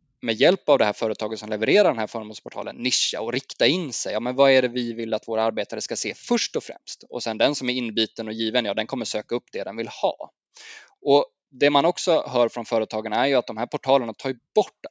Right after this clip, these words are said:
allt som har att göra med hantering och redovisning. Det är ofta så enkelt att du bara går in i appen, klickar på det du vill ha och så har du din, så att säga, balans av friskvårdspengar som ligger där och så blir den mindre och mindre,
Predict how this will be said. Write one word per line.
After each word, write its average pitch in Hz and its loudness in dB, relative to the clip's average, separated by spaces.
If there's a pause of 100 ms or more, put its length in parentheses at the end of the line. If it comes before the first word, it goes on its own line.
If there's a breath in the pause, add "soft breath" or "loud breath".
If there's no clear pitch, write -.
allt 143 4
som 110 -10
har 110 -8
att 110 -4
göra 110 -2
med - -10 (400 loud breath)
hantering 120 2
och 110 -4
redovisning. 120 -4 (220)
Det 127 -4
är 143 4
ofta 139 2
så - -2
enkelt 120 0
att 110 0
du 117 -8
bara 117 4
går 110 -2
in 131 -2
i 127 2
appen, 117 0
klickar 120 -4
på - -4
det 113 0
du 113 -6
vill 113 -4
ha 107 0 (260 loud breath)
och 123 -8
så 127 -4
har 117 6
du 113 2
din, 113 -2 (180 soft breath)
så - -6
att - -6
säga, 104 0
balans 110 2
av 110 -2
friskvårdspengar 104 -8
som 113 -8
ligger 107 -8
där 104 -2
och 143 -6
så 131 -2 (680)
blir 170 4
den 120 2
mindre 110 -2
och 107 -4
mindre, 107 -6